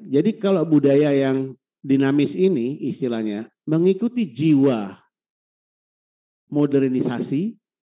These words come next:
ya, jiwa modernisasi istilahnya, ya, anggaplah modernisasi itu apa ya, liberalisasi lah, seperti itu ya.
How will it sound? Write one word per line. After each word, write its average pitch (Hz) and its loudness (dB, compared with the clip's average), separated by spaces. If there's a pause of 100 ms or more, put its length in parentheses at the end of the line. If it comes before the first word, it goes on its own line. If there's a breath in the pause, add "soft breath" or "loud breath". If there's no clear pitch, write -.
(120)
ya, 143 -14 (480)
jiwa 135 -2
modernisasi 120 -2
istilahnya, 120 -6 (400)
ya, 123 -12 (320)
anggaplah 127 -4
modernisasi 120 -2
itu 135 -6
apa 98 -8
ya, 107 -12
liberalisasi 120 -4
lah, 95 -10
seperti - -12
itu 120 -4
ya. 110 -10